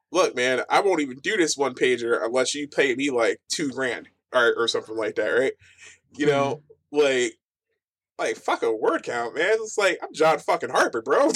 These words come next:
Speaker 1: <laughs>
Speaker 2: I think what's important to say here about, about this specific part of the conversation is that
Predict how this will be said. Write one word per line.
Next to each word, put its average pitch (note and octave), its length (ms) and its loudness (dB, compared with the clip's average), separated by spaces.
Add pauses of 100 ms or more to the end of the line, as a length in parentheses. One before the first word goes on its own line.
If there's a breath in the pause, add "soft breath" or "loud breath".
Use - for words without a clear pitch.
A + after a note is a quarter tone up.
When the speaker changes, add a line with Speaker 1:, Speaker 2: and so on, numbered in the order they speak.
Speaker 1:
<laughs> - 120 0 (1160 loud breath)
Speaker 2:
I F3 120 2
think G#3 380 -2
what's D#3+ 220 -2
important E3 380 -4
to - 60 -6
say C3 340 0
here A#2+ 240 -8
about, B2 520 -6
about C#3+ 380 0
this D3 240 0
specific C#3+ 640 -4
part C3 220 2
of B2 240 -6
the A#2+ 280 -4
conversation B2 800 -2
is A#2+ 200 -12
that A#2+ 360 -4